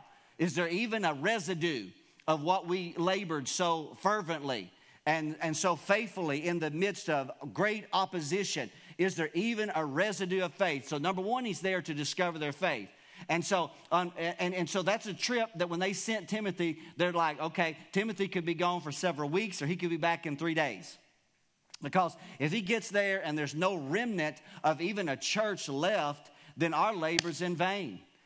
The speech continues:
And I'm telling you, that frustrated the Apostle Paul. When he used that term vain, which we'll read in a moment of time, uh, that we'll see, uh, I think it's in, it's in the fifth verse that, that he uses the word vain. Uh, Pa-, Paul is concerned that they've labored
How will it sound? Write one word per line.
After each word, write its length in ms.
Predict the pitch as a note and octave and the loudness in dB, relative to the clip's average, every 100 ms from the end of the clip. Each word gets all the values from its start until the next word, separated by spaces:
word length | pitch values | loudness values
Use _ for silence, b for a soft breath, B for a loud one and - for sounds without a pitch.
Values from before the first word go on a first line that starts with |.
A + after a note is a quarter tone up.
| b C3+ | b 0
And 80 | |
I'm 80 | F3 | 0
telling 220 | D3+ A3 | 2 0
you, 60 | F#3 | 2
that 280 | G3 A3+ - | 2 0 0
frustrated 580 | A#3 A3 - F#3+ D3+ C#3 | 0 0 -2 -2 -2 -2
the 80 | C#3 | -2
Apostle 440 | C#3 D#3+ C#3 C3 | 0 0 0 -8
Paul. 440 | - D3 A2 - B B | 0 0 0 -6 B B
When 120 | - C#3+ | -2 -2
he 80 | |
used 320 | G3+ A3 A3+ G3+ | 0 0 0 0
that 200 | F#3+ - | 0 0
term 360 | G3+ F#3 D#3 | 0 0 -4
vain, 540 | B2 D#3+ G3 E3+ B2+ A#2+ D3 | 0 2 2 -2 -4 -4 -2
which 260 | D#3 D3+ F3 | 0 0 -2
we'll 120 | E3 | 0
read 240 | E3 F3 | 0 0
in 100 | D#3+ | 0
a 60 | C#3+ | 0
moment 340 | D3+ F3+ E3+ | 0 0 -2
of 80 | C3+ | -2
time, 420 | F3+ F#3+ E3 C3 - - _ _ _ _ - - | 0 2 0 -4 -14 -20 _ _ _ _ -18 -8
uh, 80 | C#3 | -4
that 180 | D#3 E3 | -2 0
we'll 160 | D#3 C#3+ | 0 -2
see, 400 | - G3+ D#3 B B F3 | 0 -2 -2 B B -2
uh, 120 | C#3+ D3+ | 0 2
I 100 | C#3 | 0
think 200 | F3+ F3 | 0 -2
it's 140 | F3 | -2
in, 80 | D#3+ | -2
it's 120 | D3 | -2
in 180 | E3 D3 | 0 0
the 60 | C#3 | 0
fifth 260 | F#3 G3+ | 0 0
verse 420 | D3+ D3 C#3 C#3 - B B D#3 | 0 0 0 -2 -8 B B -2
that, 220 | D#3 D#3 D3 | 0 0 2
that 120 | D3 | 0
he 60 | |
uses 380 | D#3 F3 C#3+ D3 | 0 -2 -2 -4
the 120 | D#3 | -4
word 260 | C#3+ D3 C#3 | -2 -2 0
vain. 520 | A#2+ F3+ G#3 D3 B2 B B B | 2 2 2 -4 -6 B B B
Uh, 200 | D#3 D3 | 0 0
Pa-, 300 | - F#3 F3 | 0 0 0
Paul 360 | - F3+ A#3+ B3+ | 0 2 2 0
is 160 | F#3+ | -4
concerned 920 | - F3 C#3+ - G3+ A3+ G#3+ D#3+ C3+ | -4 -4 -2 0 2 2 0 -2 0
that 180 | D3 - | 0 2
they've 220 | F3+ E3 | 0 0
labored 680 | C#3 C#3+ G3 A#3+ E3 C3+ C3 | 0 2 2 0 -2 -2 -4